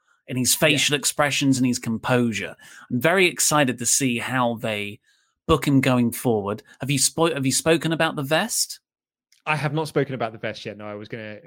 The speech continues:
Speaker 2: uh, get to that in a moment.
Speaker 1: Yeah, so l-, I was concerned early on because, you know, he came out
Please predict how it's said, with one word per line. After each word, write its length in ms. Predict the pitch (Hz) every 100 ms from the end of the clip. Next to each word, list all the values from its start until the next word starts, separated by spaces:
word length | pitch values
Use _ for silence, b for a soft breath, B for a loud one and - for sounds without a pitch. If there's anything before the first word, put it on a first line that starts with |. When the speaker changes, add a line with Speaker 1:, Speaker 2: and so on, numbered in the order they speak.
| 113
Speaker 2:
uh, 40 | 107
get 160 | 113 -
to 80 |
that 140 | 101 92
in 60 |
a 40 | 95
moment. 460 | 98 95 92 - _ _ - _ b b b b
Speaker 1:
Yeah, 200 | 135 139
so 460 | 135 - 160 147 139 b b b b _ _ -
l-, 140 | - - - _ -
I 40 | 180
was 160 | 170
concerned 680 | - 180 170 - 208 202 170
early 280 | 160 143 131
on 240 | 113 104
because, 640 | 104 - 107 104 104 - - _
you 100 | -
know, 100 | 123
he 120 | 104 107
came 340 | - 135 123
out 300 | 104 107 123